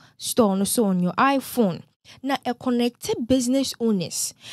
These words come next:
ɛne sellers, adetɔnfoɔ ne service providers to ɔmo customers. Sɛ ebi a wodi dwa, ebi a bodwa bodwa bi na woyɛ, ebi a provision store bi na wabie, ɛyɛ boutique bi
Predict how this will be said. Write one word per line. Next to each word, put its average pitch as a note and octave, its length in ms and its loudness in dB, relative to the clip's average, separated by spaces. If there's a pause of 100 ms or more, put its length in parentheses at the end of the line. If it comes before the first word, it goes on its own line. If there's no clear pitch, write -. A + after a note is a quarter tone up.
(140)
ɛne C4+ 420 0
sellers, G#3+ 540 0
adetɔnfoɔ B3+ 1120 -2 (360)
ne C4 500 2
service C#4+ 460 0
providers G#3 840 -2
to B3 280 -2
ɔmo A3+ 260 0
customers. - 760 -4 (260)
Sɛ - 260 -2
ebi B3 280 2
a G3 140 2
wodi A3+ 400 0
dwa, G#3+ 240 2 (480)
ebi A#3 220 0
a G#3+ 60 2
bodwa A3+ 320 2
bodwa A3+ 340 0
bi B3 80 0
na G#3 200 2
woyɛ, G#3 420 0
ebi A3 300 0
a G3+ 40 0
provision A3 520 0
store A#3+ 240 0
bi G#3+ 120 0
na G#3 120 2
wabie, G3 480 0 (320)
ɛyɛ A3 160 4
boutique G#3 600 0
bi A#3+ 140 4